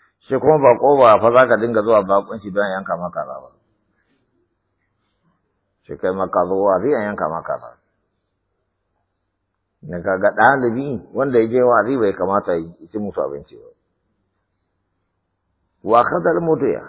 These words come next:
fa dhabaha lahu. Aka yanka abun yankawa. Wato daɗi na da su lokaci guda. Da za a yanka rago nan,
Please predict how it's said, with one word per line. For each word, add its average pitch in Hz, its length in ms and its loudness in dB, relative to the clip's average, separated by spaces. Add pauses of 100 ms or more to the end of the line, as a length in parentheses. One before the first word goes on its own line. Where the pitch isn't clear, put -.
(340)
fa 113 160 0
dhabaha 113 480 2
lahu. 82 220 0 (640)
Aka 104 280 0
yanka 123 380 0 (420)
abun 92 240 0
yankawa. 78 600 -6 (1700)
Wato 90 340 -10
daɗi 101 420 -2
na 117 160 -6
da 101 100 -14
su 92 160 -12
lokaci 98 540 -8
guda. 78 240 -10 (1700)
Da 120 180 6
za 147 120 8
a 160 220 4
yanka 135 360 2
rago 101 400 2
nan, 92 180 -6